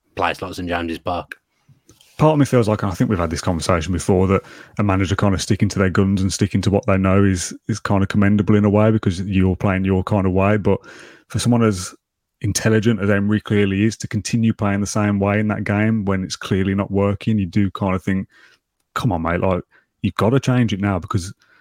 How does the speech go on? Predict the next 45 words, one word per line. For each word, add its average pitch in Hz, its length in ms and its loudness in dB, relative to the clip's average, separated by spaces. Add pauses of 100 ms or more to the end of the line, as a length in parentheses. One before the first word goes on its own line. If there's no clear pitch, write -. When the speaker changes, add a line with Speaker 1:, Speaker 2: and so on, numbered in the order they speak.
(220)
Speaker 2:
it's - 500 -8
all 123 180 2
good. 107 220 0
It's 110 120 -6
all 123 100 0
well 113 120 2
and 98 80 -2
good 101 120 0
not - 200 -2
changing 98 300 -2
it 92 60 -8
game 92 240 -2
to 90 80 -10
game 90 280 -2
'cause 98 140 -6
the - 100 -8
circumstances 98 720 -4
are 92 40 0
very 90 220 0
different. 95 360 -2
But, 95 160 2 (680)
you - 60 -12
know, 95 100 -4
sixty - 420 -4
minutes 101 220 0
into 104 140 -2
that 98 180 0
game, 98 240 -2
for 95 100 -8
example, 87 420 0
you 95 120 0
could - 120 -4
just - 100 -12
go, 98 100 0
"Right, 92 220 0
we 98 100 -4
just 92 140 -2
need 104 100 -2
to - 60 -14
change 87 260 -2
it 95 40 0
here 92 80 2
and 87 80 -2
do 92 80 0
something 90 400 -4